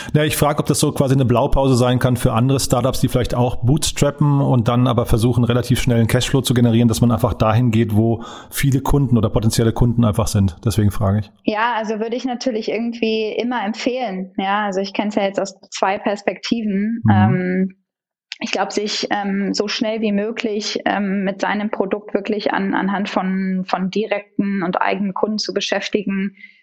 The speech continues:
Speaker 2: ist natürlich ein Wahnsinnsmehrwert. Ähm, und wenn man dann klar definiert hat, für wen bietet man auch dieses Produkt an, ja, und bei wem kommt es auch wirklich gut an und wer braucht es, sich dann in ein kleines Nest zu begeben, ähm, wo, äh,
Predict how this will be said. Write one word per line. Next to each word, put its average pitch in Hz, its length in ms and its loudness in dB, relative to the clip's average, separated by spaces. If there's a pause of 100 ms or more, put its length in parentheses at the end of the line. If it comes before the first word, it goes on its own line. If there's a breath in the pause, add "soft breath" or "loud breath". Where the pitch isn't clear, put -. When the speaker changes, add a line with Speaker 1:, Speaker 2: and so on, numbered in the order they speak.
(100)
Speaker 2:
ist 208 180 -2
natürlich 190 400 -2
ein 180 140 -2
Wahnsinnsmehrwert. 202 1200 -2 (120)
Ähm, 185 460 -2 (320 loud breath)
und 190 280 -2
wenn 202 120 0
man 190 140 -2
dann 196 160 0
klar 202 240 0
definiert 196 680 0
hat, 196 240 -2
für 185 180 -4
wen 202 200 -2
bietet 208 300 -2
man 185 140 0
auch 196 100 -2
dieses 185 300 -4
Produkt 185 440 -4
an, 208 360 -2 (160)
ja, 196 180 -2
und 208 100 -2
bei 170 160 -2
wem 196 180 -2
kommt 294 300 -4
es - 140 -4
auch - 180 -2
wirklich 180 280 -4
gut 175 220 -4
an 170 220 -2
und 165 160 -6
wer 180 100 0
braucht - 420 -2
es, 214 320 -6 (420 loud breath)
sich 185 180 -2
dann 196 200 0
in 214 140 -2
ein 185 220 -2
kleines 190 380 -2
Nest 202 360 -4
zu 208 120 0
begeben, 185 640 -4 (420)
ähm, 180 560 0
wo, 185 400 0
äh, 180 880 2